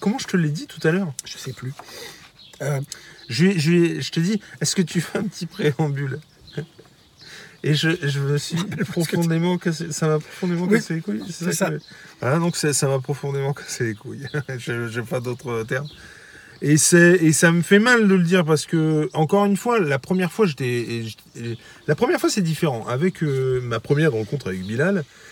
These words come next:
Speaker 1: j'étais énervé la première fois.
Speaker 2: Frustré, énervé, même.
Speaker 1: J'étais vraiment
Speaker 2: Mhm.
Speaker 1: frustré, énervé parce que le premier tome m'avait, mais,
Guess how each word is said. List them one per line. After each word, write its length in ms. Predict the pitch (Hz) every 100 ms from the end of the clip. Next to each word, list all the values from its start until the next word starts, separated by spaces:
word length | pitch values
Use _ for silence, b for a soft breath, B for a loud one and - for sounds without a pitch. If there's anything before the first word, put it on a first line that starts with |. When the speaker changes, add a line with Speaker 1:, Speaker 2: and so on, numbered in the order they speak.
| B B
Speaker 1:
j'étais 360 | 113 143 220 -
énervé 520 | 180 185 180 139 131 104 -
la 100 | 107
première 300 | 101 113 104
fois. 220 | - - -
Speaker 2:
Frustré, 500 | - - 202 - 247
énervé, 340 | 233 196 190 214
même. 220 | 131 127
Speaker 1:
J'étais 300 | 123 147 147 -
vraiment 240 | - 190 226
Speaker 2:
Mhm. 60 |
Speaker 1:
frustré, 460 | 208 - 208 - 220
énervé 380 | 190 170 151 208
parce 300 | - 175 -
que 80 | 233
le 80 | 202
premier 320 | - 160 151
tome 160 | 196 196
m'avait, 380 | 139 117 139 196
mais, 280 | 135 104